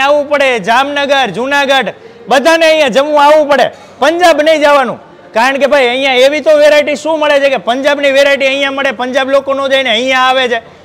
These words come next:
તો એની special highlight છે પિંડી પટિયાલા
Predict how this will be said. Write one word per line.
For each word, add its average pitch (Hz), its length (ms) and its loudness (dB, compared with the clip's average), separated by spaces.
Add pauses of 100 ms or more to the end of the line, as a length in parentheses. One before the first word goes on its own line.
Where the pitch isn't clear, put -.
(140)
તો 254 140 0
એની 277 320 -2
special 277 500 0
highlight 262 440 0
છે 285 100 4 (420)
પિંડી 294 380 -2
પટિયાલા 285 580 0